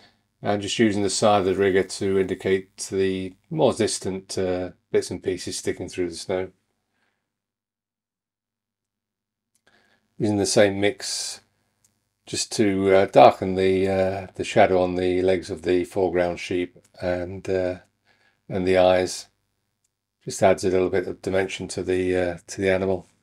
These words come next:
And with the rigger, again, you putting these distant, uh, fence posts in, that other leading line leading to the intersection of the rule of thirds lines.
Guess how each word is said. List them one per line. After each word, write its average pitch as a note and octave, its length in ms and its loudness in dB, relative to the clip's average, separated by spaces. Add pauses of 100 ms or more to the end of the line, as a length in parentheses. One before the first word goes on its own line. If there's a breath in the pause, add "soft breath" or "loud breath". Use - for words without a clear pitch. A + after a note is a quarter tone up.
(1040)
And G2 500 0 (840)
with G#2+ 120 -4
the G#2 80 2
rigger, A2 240 4 (180)
again, G#2 340 0
you G#2 140 -2
putting G#2 400 -2
these G2 320 -2
distant, - 640 -4
uh, G2+ 160 0
fence G2+ 320 -2
posts G2+ 360 -2
in, G2+ 340 -4
that G#2 360 -2
other G#2 280 2
leading G2 340 0
line G2 340 2
leading F#2+ 300 -2
to G#2 160 -6
the F#2+ 300 0
intersection F#2+ 580 -4
of F2 160 -6
the F#2+ 320 -4 (560 soft breath)
rule G#2 180 0
of F2+ 120 0
thirds G2 360 4
lines. G#2 520 0